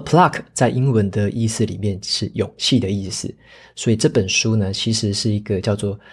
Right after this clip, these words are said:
“新手的勇气”。OK，所以他把它翻成了比较厉害的名字，叫做“出生之毒”。好，那什么叫做新手的勇气呢？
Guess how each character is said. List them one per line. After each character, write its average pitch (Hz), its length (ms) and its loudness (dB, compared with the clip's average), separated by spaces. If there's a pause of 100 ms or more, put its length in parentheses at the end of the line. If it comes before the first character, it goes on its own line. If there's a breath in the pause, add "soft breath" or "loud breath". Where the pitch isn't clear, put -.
(160 loud breath)
“新 151 360 2
手 107 360 0
的 78 200 -12
勇 82 140 -6 (120)
气”。 - 400 0 (260)
OK， - 280 -12 (300 soft breath)
所 - 160 0
以 104 40 2
他 110 180 0
把 87 100 -2
它 101 160 -4
翻 107 180 2
成 95 200 -4
了 95 140 -8
比 98 100 -4
较 104 140 0
厉 113 180 2
害 113 120 4
的 98 80 0
名 95 140 -4
字， - 140 -2
叫 98 100 -4
做 98 160 -6
“出 120 300 -6
生 123 240 0
之 123 100 2
毒”。 85 320 -4 (420 loud breath)
好， - 140 -10
那 151 120 4
什 - 120 4
么 95 140 -2
叫 123 140 2
做 113 260 2
新 123 360 -2
手 - 280 -2
的 - 240 -10
勇 - 240 -8
气 170 240 4
呢？ 127 180 2